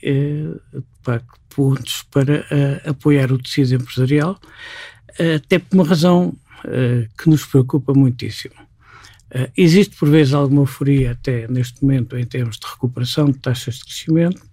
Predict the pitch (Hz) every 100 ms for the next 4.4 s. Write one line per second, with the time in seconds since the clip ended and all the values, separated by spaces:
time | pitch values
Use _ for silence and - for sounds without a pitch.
0 | _ _ - - - - _ - 180 180
1 | 185 180 180 180 180 - - _ 185 175
2 | 180 180 196 190 247 - - - - -
3 | 180 156 165 - 151 - 151 147 147 143
4 | 160 143 127